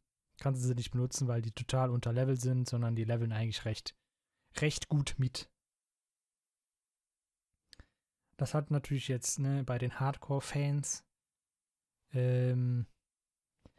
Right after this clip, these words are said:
eliminiert das natürlich den Grind, wo die natürlich dann sagen, „Ja, da ist, ey, für Kinder und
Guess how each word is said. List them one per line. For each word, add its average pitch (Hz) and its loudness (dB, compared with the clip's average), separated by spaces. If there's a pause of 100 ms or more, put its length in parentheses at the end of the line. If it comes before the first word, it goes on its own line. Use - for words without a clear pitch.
(200)
eliminiert 175 6
das 165 2
natürlich 147 0
den 131 2
Grind, 131 0 (2250)
wo 139 2
die 143 2
natürlich 135 0
dann 131 2
sagen, 135 2
„Ja, 123 -2
da 127 -6
ist, 135 -4
ey, 143 -2
für 151 -2
Kinder 247 0
und 175 0